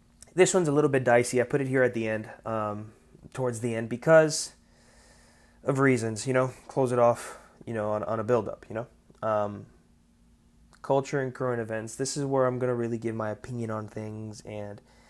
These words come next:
I might get controversial, it might get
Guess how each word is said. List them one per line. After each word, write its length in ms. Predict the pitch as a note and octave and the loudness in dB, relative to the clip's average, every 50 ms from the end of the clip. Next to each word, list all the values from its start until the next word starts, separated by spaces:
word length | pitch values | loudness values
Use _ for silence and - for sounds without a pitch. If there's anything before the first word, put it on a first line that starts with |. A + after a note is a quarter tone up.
| - - - _ - - _ - | -20 -20 -20 _ -20 -20 _ -12
I 100 | - - | -10 -10
might 320 | G2+ G2+ G#2 G#2+ G#2+ G#2 | -6 -4 -2 -2 -2 -2
get 320 | G#2 A2 G#2+ F#2+ E2 - - _ _ _ _ _ _ _ _ | -2 0 0 0 -2 -4 -12 _ _ _ _ _ _ _ _
controversial, 1300 | - - B2 A#2+ A2+ - - B2+ A#2+ B2 B2 B2 A#2+ A#2+ - - B2 B2+ B2+ B2 B2 B2 B2 B2 B2 B2 | -10 -8 -6 -6 -6 -6 -8 -6 -4 -2 0 0 -2 -4 -6 -6 -4 -4 -2 -2 -2 -2 -2 -2 -2 -4
it 80 | A#2+ A#2 | -4 -6
might 360 | A2 A2 G#2+ G#2+ G#2+ G#2 - | -6 -6 -6 -6 -6 -8 -8
get 320 | - A2 A2 A2 G2+ - | -6 -6 -6 -6 -8 -10